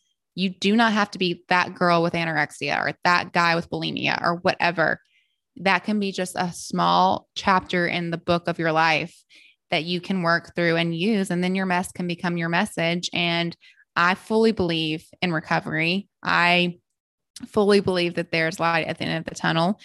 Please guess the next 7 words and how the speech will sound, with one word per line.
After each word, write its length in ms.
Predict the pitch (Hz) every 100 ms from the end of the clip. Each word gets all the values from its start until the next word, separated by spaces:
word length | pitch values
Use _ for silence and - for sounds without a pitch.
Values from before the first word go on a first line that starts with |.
| - - -
And 280 | 190 180 175
again, 440 | 185 196 190 170 -
I 140 | 180
don't 220 | 180 175
want 140 | 180 170
to 40 |
speak, 540 | - - 175 170 -